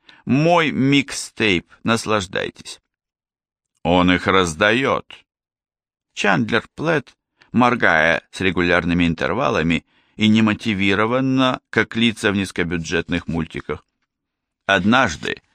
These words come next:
я совершил ошибку. Спросил у него, как он рассчитывает зарабатывать деньги. Он ответил, что суть не в этом,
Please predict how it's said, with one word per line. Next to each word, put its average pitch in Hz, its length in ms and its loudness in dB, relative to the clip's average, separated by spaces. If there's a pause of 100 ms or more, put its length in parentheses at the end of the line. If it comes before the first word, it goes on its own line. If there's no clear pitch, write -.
(360)
я 143 200 2
совершил 147 580 0
ошибку. - 540 -4 (600)
Спросил 123 460 2
у 123 40 4
него, 113 360 2
как 113 240 0
он 107 100 4
рассчитывает 101 720 0
зарабатывать 90 800 0
деньги. 50 480 -8 (760)
Он 165 180 2
ответил, 123 540 2
что 127 220 0
суть 151 340 -2
не 101 200 4
в 82 60 0
этом, 98 420 0